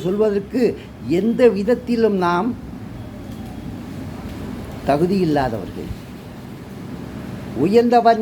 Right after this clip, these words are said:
யார், தாழ்ந்தவன் யார் என்று சொல்லுகின்ற தகுதி, அதற்கேற்ற கூலி, அதற்கேற்ற சன்மானம் வழங்கப்படும் நாள் அன்று அனைவருக்கும் தெரியும். ஆனால்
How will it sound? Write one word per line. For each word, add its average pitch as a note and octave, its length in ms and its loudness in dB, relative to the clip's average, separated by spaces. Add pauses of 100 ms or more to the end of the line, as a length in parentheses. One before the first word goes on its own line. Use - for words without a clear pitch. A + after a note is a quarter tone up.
யார், A3 280 4
தாழ்ந்தவன் G3+ 560 4
யார் E3+ 220 2
என்று E3+ 220 0
சொல்லுகின்ற F#3 560 0 (140)
தகுதி, G#3 360 4 (880)
அதற்கேற்ற F3 600 2 (160)
கூலி, A#3 400 6 (840)
அதற்கேற்ற D#3+ 600 0 (120)
சன்மானம் A3+ 680 6 (680)
வழங்கப்படும் F3+ 960 4
நாள் G#3+ 240 4 (1400)
அன்று F3+ 360 6 (880)
அனைவருக்கும் F3+ 720 2
தெரியும். G3+ 420 4 (680)
ஆனால் D#3+ 680 4